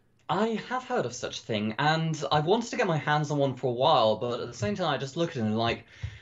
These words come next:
they're charging, I think, a fifty percent discount, which I was offered. They were ch-, offering, so they were charging, sort of, like, five hundred pounds for the kit, and I was just like, "But I can get a better kit from Yosa Power and a battery for less money and fit it myself." So it's sort of like,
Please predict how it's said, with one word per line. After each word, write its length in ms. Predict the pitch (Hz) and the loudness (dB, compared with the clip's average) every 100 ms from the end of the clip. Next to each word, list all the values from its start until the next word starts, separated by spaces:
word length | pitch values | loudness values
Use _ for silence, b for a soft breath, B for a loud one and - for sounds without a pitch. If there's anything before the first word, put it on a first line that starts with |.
| B | B
they're 120 | - 202 | 0 2
charging, 520 | 214 220 180 160 151 | 4 4 2 0 -2
I 140 | - | -2
think, 360 | 139 165 165 - | -2 -2 -4 -4
a 240 | - 139 139 | -2 -2 -2
fifty 280 | - 180 185 | -2 -2 -2
percent 260 | - 147 | -4 -4
discount, 340 | 135 - 156 98 | -4 -4 -2 -2
which 140 | - | 0
I 40 | |
was 120 | 147 147 | 2 2
offered. 240 | 147 139 | 0 2
They 100 | 135 | 2
were 240 | 120 113 117 | 2 0 -4
ch-, 120 | 127 123 | -4 0
offering, 460 | 123 131 131 120 | 0 2 0 0
so 140 | 120 107 | -6 -2
they 120 | 123 | 0
were 80 | 120 | 0
charging, 320 | 131 123 120 | 0 -2 -2
sort 80 | - | -4
of, 60 | |
like, 180 | 117 - | -4 -4
five 280 | - 117 113 | 0 0 0
hundred 200 | 117 113 | -4 -4
pounds 300 | 117 113 110 | -2 -2 -2
for 80 | - | -8
the 80 | |
kit, 240 | - 117 - | -4 -2 0
and 100 | 127 | -2
I 60 | |
was 100 | 120 | -2
just 140 | 113 135 | -4 0
like, 260 | 120 117 b b b b b b _ - | 0 -2 b b b b b b _ 0
"But 120 | 147 | 2
I 100 | 190 | 2
can 180 | - 202 | 0 -4
get 220 | 175 - | -2 -4
a 60 | 135 | -2
better 300 | 147 170 - | 0 0 -4
kit 540 | - 123 - - - _ _ _ | -6 -6 -6 -10 -20 _ _ _
from 380 | - 135 123 117 | -6 -2 -2 -2
Yosa 360 | 131 127 - | -2 -4 -8
Power 480 | - 143 131 110 - 123 | -6 -2 0 0 0 0
and 200 | 135 127 | -2 -2
a 40 | |
battery 580 | 135 131 117 104 104 - | -2 0 0 -2 -4 -8
for 160 | - 120 | -8 -4
less 300 | 120 117 127 | -4 -4 -6
money 320 | 120 110 104 | -2 -2 -2
and 180 | 104 107 | -4 -6
fit 200 | 117 117 | -4 -4
it 80 | |
myself." 480 | 110 104 143 113 92 | -4 -2 2 2 2
So 160 | - 117 | 0 -2
it's 100 | - | 0
sort 140 | 160 | 0
of 80 | 156 | 2
like, 240 | 143 - | 2 0